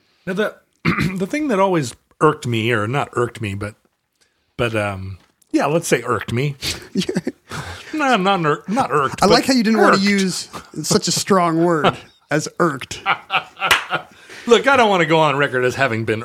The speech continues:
Speaker 1: irked.
Speaker 2: You know what really wrings my beach towel, Ken?
Speaker 1: But, um, but it always seems like some of the, like, like,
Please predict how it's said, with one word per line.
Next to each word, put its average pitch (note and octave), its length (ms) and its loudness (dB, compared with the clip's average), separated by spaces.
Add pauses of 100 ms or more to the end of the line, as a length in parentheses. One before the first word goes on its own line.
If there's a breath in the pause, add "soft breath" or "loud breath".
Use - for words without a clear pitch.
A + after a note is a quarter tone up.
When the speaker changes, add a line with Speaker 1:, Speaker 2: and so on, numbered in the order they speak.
Speaker 1:
irked. - 540 -2
Speaker 2:
You C4+ 120 4
know F#4 180 6
what A#3+ 180 0
really G3+ 320 2
wrings G3+ 440 2
my F#3+ 260 2
beach E3+ 320 -2
towel, C3+ 320 0
Ken? D#3+ 480 0 (1300 loud breath)
Speaker 1:
But, F#3+ 260 2
um, F#3 360 0
but G3+ 120 0
it G3+ 100 0
always C#4 280 0
seems G#3 340 -4
like E3+ 280 -2 (480 soft breath)
some G#3 320 2
of E3 160 -2
the, D#3+ 180 2
like, D3+ 200 -2 (260)
like, D3 320 -6